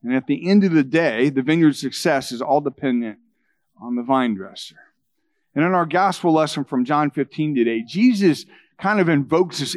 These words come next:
imagery of a vine and a vine dresser as he speaks about the relationship between him and his disciples.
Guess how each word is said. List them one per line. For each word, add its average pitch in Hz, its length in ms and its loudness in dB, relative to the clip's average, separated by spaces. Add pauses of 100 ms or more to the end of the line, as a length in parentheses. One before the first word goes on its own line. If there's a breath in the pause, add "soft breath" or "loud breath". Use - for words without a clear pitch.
imagery 127 640 0 (1120)
of 123 140 -6
a 120 80 -4
vine 147 580 0
and 120 140 -4
a - 20 -8
vine 127 380 -2
dresser 98 580 -12 (960)
as 131 160 -2
he 127 120 -8
speaks - 520 0
about 143 280 -2
the 131 80 -10
relationship 139 720 0
between 139 400 -8
him 143 460 -4 (400)
and 123 160 -4
his 113 100 -8
disciples. - 1000 -8